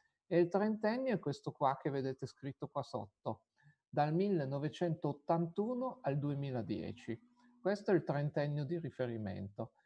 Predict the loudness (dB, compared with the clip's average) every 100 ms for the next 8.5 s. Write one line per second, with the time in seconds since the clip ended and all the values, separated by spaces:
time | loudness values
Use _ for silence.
0 | _ _ _ -4 2 2 4 4 4 6
1 | 6 8 6 6 4 0 4 6 6 6
2 | 4 0 0 2 0 2 2 4 2 2
3 | 2 2 2 0 -2 0 0 0 0 0
4 | -2 -4 -4 -4 0 -2 -2 _ _ -2
5 | 0 0 0 -2 -2 -2 -6 -4 -2 0
6 | -2 -4 -6 -4 -2 -2 0 2 4 2
7 | 0 0 2 2 0 -2 -4 -6 -4 -4
8 | -4 -6 -4 -4 -4